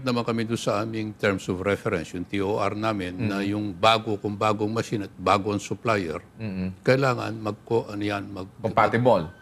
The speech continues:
Speaker 1: compatible with the C C S, with the Consolidated Canvassing System, para mag-, sa totaling, mag-, magsasama yung luma at saka yung bago.
Speaker 2: Pero magkaibang software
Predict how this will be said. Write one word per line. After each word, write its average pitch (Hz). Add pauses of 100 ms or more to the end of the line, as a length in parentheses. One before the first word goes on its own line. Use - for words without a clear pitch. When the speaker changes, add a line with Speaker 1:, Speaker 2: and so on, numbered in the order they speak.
(160)
Speaker 1:
compatible 151
with 123
the 123
C -
C -
S, 113
with 110
the 113
Consolidated 104
Canvassing 95
System, - (400)
para 120
mag-, 110 (320)
sa -
totaling, 110
mag-, 92 (240)
magsasama 90 (560)
yung 110
luma 107
at -
saka -
yung 90
bago. 78 (240)
Speaker 2:
Pero 175
magkaibang 170
software 156